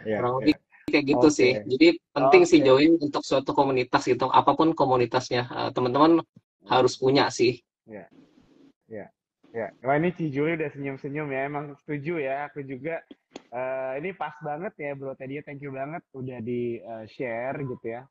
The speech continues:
Speaker 2: Iya.
Speaker 1: pengalamannya Bro Teddy juga. Dan setuju ya, Bro, in general aja sebenarnya manusia nggak bisa. Hidup sendiri tuh nggak bagus,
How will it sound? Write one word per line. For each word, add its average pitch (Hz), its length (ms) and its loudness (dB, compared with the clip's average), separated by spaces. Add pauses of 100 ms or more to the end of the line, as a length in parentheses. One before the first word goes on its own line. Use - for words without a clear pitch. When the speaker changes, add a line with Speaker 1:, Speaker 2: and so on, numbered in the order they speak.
(120)
Speaker 2:
Iya. 117 160 4
Speaker 1:
pengalamannya 110 480 -6
Bro 110 240 -10
Teddy 110 240 -6
juga. 120 320 -2 (560)
Dan 127 420 -4
setuju 160 320 -2
ya, 160 160 0
Bro, 143 240 -2
in 160 160 -2
general 160 400 -2
aja 170 160 -4
sebenarnya 185 320 -6
manusia 156 320 -10
nggak 120 200 -10
bisa. 135 260 -12 (260)
Hidup 127 160 -8
sendiri 127 400 -4
tuh 151 80 -8
nggak 110 160 -4
bagus, 113 480 -8